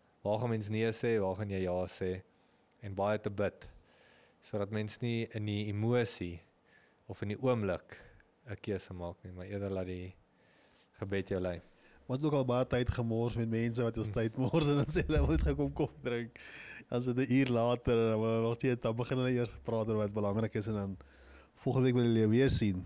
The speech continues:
Speaker 1: Ja.
Speaker 2: En dan so leer ons om te sê, "Nee, daar's 'n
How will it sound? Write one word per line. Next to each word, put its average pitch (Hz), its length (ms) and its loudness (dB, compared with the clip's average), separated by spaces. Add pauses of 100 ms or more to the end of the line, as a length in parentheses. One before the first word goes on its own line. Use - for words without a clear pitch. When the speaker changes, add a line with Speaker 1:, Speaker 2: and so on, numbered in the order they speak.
(200)
Speaker 1:
Ja. 90 180 -12 (380)
Speaker 2:
En 120 80 -4
dan 107 220 0
so 135 160 2
leer 131 260 4
ons 107 380 -2 (840)
om 110 140 0
te 113 80 0
sê, 110 300 2
"Nee, 110 180 4
daar's 113 200 2
'n 127 60 0